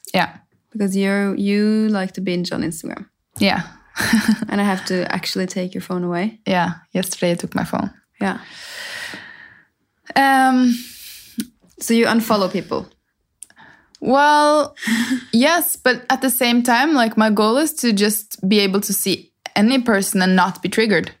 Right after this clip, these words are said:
Speaker 2: Mm.
Speaker 1: And
Speaker 2: Yeah.
Speaker 1: because I don't know what they're going through and what they've done and not done. Like,
Speaker 2: No.
Speaker 1: I don't wanna be that judgmental person, but I just have to be really careful of what I tell myself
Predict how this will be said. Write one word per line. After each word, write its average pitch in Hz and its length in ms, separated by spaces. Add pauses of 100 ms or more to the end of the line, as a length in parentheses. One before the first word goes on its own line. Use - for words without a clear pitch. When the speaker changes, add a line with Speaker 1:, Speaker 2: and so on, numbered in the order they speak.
(240)
Speaker 2:
Mm. 180 440 (140)
Speaker 1:
And - 380
Speaker 2:
Yeah. 190 200
Speaker 1:
because 208 320 (220)
I 190 120
don't 294 120
know 190 120
what 160 160
they're 160 220
going 160 260
through 185 200
and 190 120
what 170 180
they've 165 240
done 185 260
and 170 100
not 175 240
done. 269 320 (100)
Like, - 140
Speaker 2:
No. 214 80
Speaker 1:
I 202 60
don't 262 120
wanna 247 180
be 214 100
that 185 220
judgmental 175 640
person, 202 420
but 214 80
I 196 160
just 196 120
have 202 160
to - 80
be 185 140
really 180 340
careful 175 480
of 175 180
what 165 420 (1500)
I 180 600
tell 196 160
myself 185 420